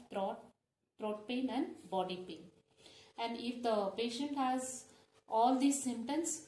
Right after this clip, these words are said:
it is positive. And if the, if he doesn't have no, uh, fever and, uh, and he has cough and no throat pain and body pain, means it is a negative instance. So here while generating this, uh, uh, specific, uh,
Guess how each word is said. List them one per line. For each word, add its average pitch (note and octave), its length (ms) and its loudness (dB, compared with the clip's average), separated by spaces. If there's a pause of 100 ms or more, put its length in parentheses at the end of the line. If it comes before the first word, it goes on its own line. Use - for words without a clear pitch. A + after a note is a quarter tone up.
it - 100 -10
is B3 140 -2
positive. G3 600 -4 (420)
And A#3+ 260 2
if A3+ 180 -6
the, G#3+ 140 2
if G#3+ 160 -6
he A3+ 80 -4
doesn't G#3+ 380 -2
have C4 320 2
no, G3 640 2
uh, - 40 -14
fever B3+ 380 0 (460)
and, G#3+ 360 -2
uh, G3+ 460 4
and G#3+ 120 -2
he A3 100 -4
has G#3+ 340 -4
cough A3+ 340 6
and G3+ 160 -2
no A#3 200 0
throat A#3 340 -2
pain A#3 140 -6
and G#3+ 180 -4
body F#3+ 320 -2
pain, G3 180 -4
means C#4 200 -2
it G3 100 -6
is F#3 80 -12
a G#3 60 -8
negative F3+ 460 -8 (120)
instance. D3 440 -16 (440)
So C#4+ 180 -2
here D4 280 -4
while A#3+ 180 0
generating C#4+ 640 2
this, C4 380 -2
uh, F#3+ 460 0 (480)
uh, G#3 120 0
specific, A3 560 -2
uh, G#3+ 360 2